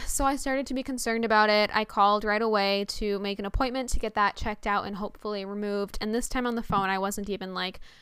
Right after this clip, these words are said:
"I'm concerned, I might need to get this removed." I, making my appointment, said, "I need to make an appointment to get a mole removed." <laughs> Like, end of story, it's gonna happen 'cause I'm concerned about it, and I don't wanna go and then not have anything happen and feel like I should have taken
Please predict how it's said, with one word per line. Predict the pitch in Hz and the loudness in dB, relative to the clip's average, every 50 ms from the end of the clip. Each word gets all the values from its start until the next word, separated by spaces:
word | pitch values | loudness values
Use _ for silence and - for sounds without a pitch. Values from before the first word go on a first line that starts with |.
| - - _ - | -20 -20 _ -6
"I'm | 330 359 403 | -4 -4 -4
concerned, | 403 - 392 403 381 - - 381 392 381 349 311 | -4 -6 -6 -6 -6 -2 -2 0 0 0 0 0
I | 277 269 | 0 0
might | 262 277 294 277 | 0 -2 -2 -4
need | 302 320 | -4 -6
to | 311 302 | -6 -6
get | - 302 | -6 -4
this | - 302 294 - | -4 -6 -6 -4
removed." | 302 294 302 294 269 240 - - _ | -4 -4 -2 -2 -2 -2 -4 -2 _
I, | - 214 214 220 214 214 202 - _ _ _ _ | 2 4 4 4 2 0 0 -2 _ _ _ _
making | - 220 226 233 247 254 294 285 269 | -8 -4 -2 -2 -2 -2 -4 -4 -2
my | 254 226 | 0 0
appointment, | 220 214 208 226 220 185 - 202 202 196 | 0 0 0 -2 -2 -2 -4 -4 -6 -4
said, | - - - 233 202 196 185 - - _ _ - - _ _ - | -4 -2 0 2 2 2 0 -2 -8 _ _ -20 -20 _ _ 0
"I | 208 214 220 | 0 0 0
need | 226 226 233 240 240 220 | 0 -2 -2 -2 -2 -4
to | - | -2
make | 269 262 269 - | -2 -2 -2 -2
an | 311 311 | -4 -6
appointment | 302 - 240 208 208 220 214 - | -2 -2 -2 -2 -2 -4 0 0
to | - 220 | 0 0
get | 196 - - - _ | 0 -2 -6 -4 _
a | 208 | -8
mole | 208 208 202 196 196 202 202 - - | -6 -4 -4 -4 -2 -4 -4 -6 -6
removed." | - 202 202 202 185 165 143 - - - - | -8 -6 -6 -4 -4 -6 -6 -8 -10 -12 -6
<laughs> | - | -4
Like, | 240 226 214 - - - - | 0 2 2 2 2 -2 -4
end | 208 208 202 | -8 -6 -6
of | 220 | -8
story, | 214 - - 202 190 185 190 190 190 - | -8 -6 -4 -2 -2 0 0 -2 -4 -4
it's | - 202 202 - | -6 -8 -8 -8
gonna | - 196 190 185 | -10 -8 -8 -6
happen | 196 196 180 180 - 185 185 185 196 | -4 -4 -6 -4 -4 -6 -6 -6 -6
'cause | - 214 185 185 202 - - - - - - _ _ _ - | -8 -6 -6 -6 -8 -10 -12 -16 -20 -20 -20 _ _ _ -12
I'm | - 208 | -10 -8
concerned | 214 214 196 - 254 277 302 | -6 -6 -4 -2 -2 -2 0
about | 302 294 311 311 311 | 2 2 4 4 4
it, | 311 - | 2 0
and | - 214 214 | -2 -2 -2
I | 208 | -2
don't | 214 214 - | -2 -4 -4
wanna | - 233 233 | -2 -4 -4
go | 220 220 208 202 202 202 - | 0 2 2 4 4 2 2
and | - 202 | 0 -2
then | 196 196 196 | -4 -4 -4
not | 196 202 196 190 185 208 | -2 0 0 0 0 0
have | 220 208 | -4 -4
anything | 202 208 208 214 208 202 | -4 -4 -4 -4 -6 -6
happen | 208 214 185 185 - - 185 | -4 -4 -4 -4 -4 -6 -8
and | 185 190 202 | -8 -10 -8
feel | - 196 190 | -6 -4 -4
like | 185 180 185 | -4 -4 -4
I | 196 190 | -4 -4
should | 202 - - 196 | -4 -4 -6 -6
have | 185 202 | -8 -8
taken | - - - 190 190 - 196 190 190 196 | -4 -4 -4 -4 -4 -8 -10 -8 -10 -10